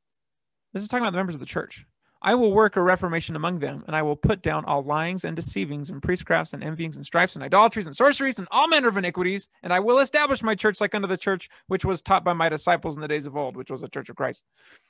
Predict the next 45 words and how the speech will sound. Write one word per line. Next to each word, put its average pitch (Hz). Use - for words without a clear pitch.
"And 175
now 202
if 190
this 226
generation 202
do 175
harden 226
their 190
hearts 170
against 160
my 160
word, 151
behold, 160
I 160
will 156
deliver 180
them 165
up 165
unto 151
Satan, 165
for 170
he 156
reigneth 190
and 214
hath 202
much 190
power 151
at 147
this 147
time, 165
for 147
he 139
hath 143
not 165
great 170
hold 151
upon 143
the 143
hearts 170
of 156
the 156
people 156
of 139
this 147
generation, 151